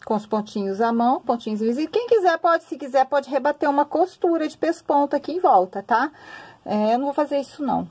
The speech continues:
porque eu acho, acho que tá bonitinho assim, fofinho. Bom, o que eu vou fazer aqui agora? Eu vou dobrar, vou fazer a marcação e vou colocar o botãozinho de,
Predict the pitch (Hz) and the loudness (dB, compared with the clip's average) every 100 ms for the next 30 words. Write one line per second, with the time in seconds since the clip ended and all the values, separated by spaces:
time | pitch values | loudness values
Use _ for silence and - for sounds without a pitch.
0 | _ - 208 208 - - - 214 - 226 | _ -6 -6 -6 -10 -10 -8 -8 -6 -6
1 | 220 247 254 311 285 240 233 214 - 254 | -2 -4 -4 -6 -6 -6 -8 -12 -4 -2
2 | 277 - - - 226 214 349 370 359 320 | -2 -8 -18 0 2 2 2 2 2 0
3 | 311 320 302 277 190 180 190 220 214 208 | -4 -4 -2 0 2 0 0 0 2 2
4 | 226 262 330 339 320 277 262 269 269 269 | 2 2 0 -2 0 2 2 4 2 0
5 | 240 - 233 208 214 254 415 - - - | -4 -2 -2 2 4 4 2 -6 -16 -6
6 | 262 311 320 311 302 302 320 311 392 339 | 0 0 2 0 -2 -4 -2 -2 -2 -4
7 | - - 277 302 320 349 330 262 294 302 | -6 -8 -2 0 0 -2 -8 -10 -14 -12
8 | 320 330 349 359 359 _ _ _ _ 240 | -10 -8 -6 -8 -10 _ _ _ _ -6
9 | 285 294 311 330 349 | -2 0 0 0 -2